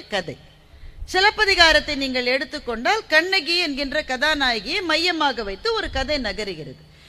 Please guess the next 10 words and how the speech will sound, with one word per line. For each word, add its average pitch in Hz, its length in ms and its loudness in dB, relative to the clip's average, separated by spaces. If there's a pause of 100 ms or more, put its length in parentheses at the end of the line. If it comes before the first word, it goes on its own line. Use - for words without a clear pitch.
(240)
இப்படி 359 260 2 (180)
ஒரு 453 180 6 (640)
கதாநாயகன், 294 680 2
ஒரு 392 240 0
கதாநாயகி, 254 680 -2
அவர்களினுடைய 359 920 0
வாழ்க்கை 302 440 2
என்று 262 220 -4
எழுதுவதுதான் 226 760 -6 (320)
காப்பியத்தினுடைய 311 840 2